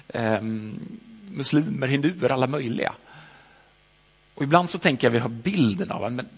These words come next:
det är liksom, det är oflashigt, det liksom funkar inte.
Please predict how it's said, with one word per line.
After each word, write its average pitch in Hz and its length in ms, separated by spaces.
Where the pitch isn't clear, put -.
det 147 60
är 143 40
liksom, 175 340
det - 80
är 127 180
oflashigt, 143 800
det 104 80
liksom 113 200
funkar 139 540
inte. - 400